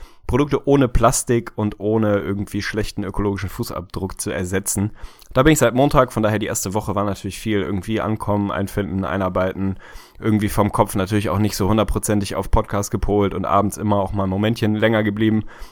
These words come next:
um da so den, ja, den Anstieg zu finden. Von daher war ich ein bisschen, ja, ein bisschen schlecht verfügbar, aber jetzt ist die erste Woche durch. Das wird sich jetzt alles irgendwie setteln und dann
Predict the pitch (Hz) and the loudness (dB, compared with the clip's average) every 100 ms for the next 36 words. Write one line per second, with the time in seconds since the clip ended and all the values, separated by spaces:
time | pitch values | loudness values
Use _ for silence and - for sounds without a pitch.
0 | - 107 104 98 98 98 104 98 101 104 | -14 -6 0 2 0 -2 -2 -2 0 -2
1 | 104 - 175 127 131 127 151 - 131 131 | -4 -4 -2 0 0 0 -4 -2 -4 -4
2 | - 127 101 117 110 107 104 104 101 - | -4 -4 -6 -4 2 4 4 2 0 -8
3 | - - - 110 135 131 135 147 - 131 | -18 -18 -2 0 0 0 0 0 2 2
4 | 131 127 - 143 131 139 147 143 - 160 | 0 -4 -2 -2 -2 -2 -2 -2 -2 -2
5 | - 120 175 175 175 185 - 139 127 131 | 0 0 2 2 2 0 -4 0 2 2
6 | - 120 - 107 - 107 104 110 143 135 | -2 -6 -4 -4 -4 -6 -4 0 2 0
7 | - - - - 104 113 - 107 98 - | -6 -18 -16 -12 -8 -8 -6 -4 -4 -4
8 | 104 104 - 101 104 101 107 104 107 104 | -4 -4 -4 -2 -2 -2 0 2 2 0
9 | 101 95 95 104 | -4 -4 -2 -2